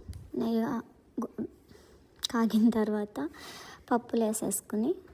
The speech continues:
కొంచెం ఫ్రై అయిన తర్వాత దీనిలో జీడిపప్పులు వేసుకోవాలి. వెంటనే జీడిపప్పులు వేస్తే మాడిపోతాయి కాబట్టి ఫ్రై అయిన తర్వాత జీడిపప్పులు వేసాను.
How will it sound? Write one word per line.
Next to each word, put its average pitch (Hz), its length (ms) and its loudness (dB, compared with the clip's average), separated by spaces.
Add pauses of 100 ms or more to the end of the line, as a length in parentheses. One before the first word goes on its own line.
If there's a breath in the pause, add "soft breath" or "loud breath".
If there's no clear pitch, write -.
(120)
కొంచెం 214 380 2
ఫ్రై 208 300 -2
అయిన 220 360 2
తర్వాత 202 640 -2 (1040 loud breath)
దీనిలో 226 520 6 (120)
జీడిపప్పులు 240 600 2
వేసుకోవాలి. - 680 -2 (360)
వెంటనే 247 440 2
జీడిపప్పులు 240 600 0
వేస్తే 240 440 -2 (680 loud breath)
మాడిపోతాయి 214 580 0
కాబట్టి 202 580 -2
ఫ్రై 226 340 4
అయిన 208 260 4
తర్వాత 196 420 -2
జీడిపప్పులు 240 580 2
వేసాను. 196 440 2